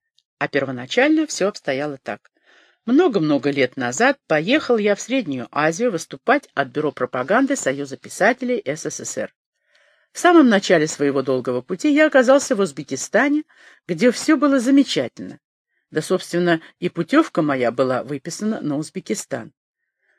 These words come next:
Но как-то раз мне пришлось пересечь границу союзной Советской Республики, и я оказался в туркменском городе Чарджоу, известном своими дынями.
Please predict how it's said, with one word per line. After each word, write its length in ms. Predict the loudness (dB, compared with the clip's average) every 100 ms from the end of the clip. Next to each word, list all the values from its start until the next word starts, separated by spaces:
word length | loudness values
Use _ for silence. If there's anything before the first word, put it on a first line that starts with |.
| _ _ _
Но 140 | 0 4
как-то 320 | 2 6 6
раз 240 | 6 6
мне 140 | 4 6
пришлось 440 | 2 2 0 0
пересечь 560 | 0 0 2 0 -2 -2
границу 560 | 2 4 4 4 0
союзной 560 | 0 0 2 0 0 0
Советской 520 | 0 0 -2 -4 -4
Республики, 840 | -4 -6 -6 -6 -6 -10 -10 -12 -12 -20 _
и 60 | -6
я 220 | 2 2
оказался 580 | 4 2 4 2 2 -2
в 60 | -2
туркменском 680 | -4 -2 -2 0 -2 0
городе 440 | 2 4 2 -2 -4
Чарджоу, 800 | 0 2 0 -4 2 2 2 -2 _ _ _ -4
известном 580 | -2 0 -2 2 0
своими 400 | 0 0 -2 -2
дынями. 500 | -6 -8 -10 -10 -16